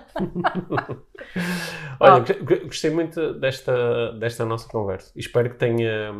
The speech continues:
Speaker 1: estimulado
Speaker 2: Sabes que
Speaker 1: quem nos está a ouvir.
Speaker 2: estava aqui a pensar, Pedro, que esta combinatividade
Speaker 1: Uhum.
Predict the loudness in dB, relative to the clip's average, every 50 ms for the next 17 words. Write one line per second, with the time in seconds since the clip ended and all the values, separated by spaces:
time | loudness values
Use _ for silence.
0 | -14 -16 -20 _ -18 -12 -12 -8 -6 -4 -2 -2 0 2 4 4 4 4 2 0
1 | 0 2 2 0 -2 0 0 2 2 2 0 0 0 0 -2 -2 -8 -8 0 2
2 | 4 4 4 2 0 -2 -2 -2 0 -2 -4 -4 -4 -4 -4 -6 -6 -8 -8 -8
3 | -6 -8 -8 -10 -8 -8 -6 -6 -6 -6 -6 -8 -8 -8 -8 -10 -10 -12 -10 -12
4 | -12 -10 -8 -8 -6 -6 -6 -6 -6 -6 -6 -6 -4 -4 -2 -2 -2 -4 -6 -10
5 | -10 -8 -8 -6 -8 -10 -8 -4 -2 0 0 2 0 0 -2 -4 -6 -10 -10